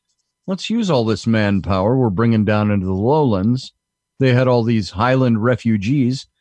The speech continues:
and they started the, uh, the, the Highland regiments in the military. And some of these clan chieftains took their money and they started their regiments. And, uh, they had kind of a system of clan governance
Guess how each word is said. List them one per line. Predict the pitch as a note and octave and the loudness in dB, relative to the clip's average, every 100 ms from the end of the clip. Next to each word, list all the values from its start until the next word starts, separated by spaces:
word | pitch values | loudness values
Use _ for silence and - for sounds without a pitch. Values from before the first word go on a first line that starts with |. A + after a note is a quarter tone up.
| _ _ _ _ | _ _ _ _
and | - F#3 | -2 2
they | F#3 | 2
started | - F#3+ F#3 E3 | 0 0 0 0
the, | E3 E3+ E3 E3 | 0 0 2 2
uh, | E3 D#3+ D#3 | 2 0 -2
the, | D#3 - | -4 -4
the | E3+ C#3+ | -2 0
Highland | D#3 D#3 E3 | 2 2 2
regiments | D#3+ A3 F3 F#2 - - - _ _ _ _ _ _ | 2 0 0 -2 -6 -14 -16 _ _ _ _ _ _
in | A2+ A2+ | -2 2
the | |
military. | C3+ F3 A3+ D3 G#2 D#2+ D#2 | 2 2 0 0 -2 -2 -4
And | F#2 G#2 | -4 -2
some | D3+ | 0
of | D#3 | 2
these | D3 | 0
clan | - D3 D3 D3 | 0 0 2 2
chieftains | C3+ - A3 - B2+ D3+ - _ _ _ _ - | 0 0 -2 0 0 0 -4 _ _ _ _ -6
took | D#3+ D#3+ | -4 0
their | E3 C3+ | 2 2
money | B2+ B2+ D#3+ | 2 2 2
and | C#3 C#3 B2 | 2 2 2
they | A#2+ D3+ C#3 B2+ | 2 2 0 -4
started | - - G2+ A2+ | -10 -4 -2 0
their | A2 C3 | 0 0
regiments. | C#3 E3+ F#3 G#2 - - - _ _ _ - | 0 0 -2 -6 -8 -18 -20 _ _ _ -8
And, | A2+ A#2+ A#2 A#2+ | 0 2 2 2
uh, | A#2+ A2 | 0 0
they | C3+ B2 | 0 2
had | B2+ B2+ B2 _ - | 2 0 -2 _ -20
kind | - C3+ C#3+ | -6 -2 0
of | D#3 | 0
a | D#3 | -2
system | - C3 - D#3 | -4 -6 -2 -4
of | B2+ | -4
clan | - C3 C3+ B2 | -2 0 2 2
governance | C3 D3+ C3+ A2 C3 - | 0 0 2 2 0 -4